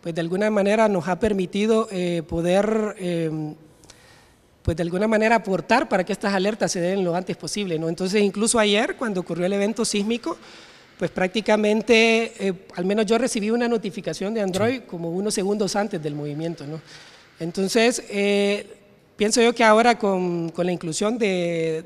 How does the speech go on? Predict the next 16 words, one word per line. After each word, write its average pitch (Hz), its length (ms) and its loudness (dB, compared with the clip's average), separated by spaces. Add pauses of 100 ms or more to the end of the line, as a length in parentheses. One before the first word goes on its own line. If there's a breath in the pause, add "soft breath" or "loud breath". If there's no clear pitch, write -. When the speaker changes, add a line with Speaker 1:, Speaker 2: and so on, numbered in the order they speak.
Speaker 1:
de 160 300 -4
más 156 340 -6
estaciones, 247 680 0 (640 loud breath)
pues, 185 160 0
nos 185 160 0
permite 202 400 2
ahora 240 360 6
alertar 196 400 2
a 220 60 4
la 196 140 2
población. 165 600 -2
Entonces, 185 460 -4
estos 220 240 -2
segundos, 262 540 2
pienso 254 340 -2
yo 254 240 2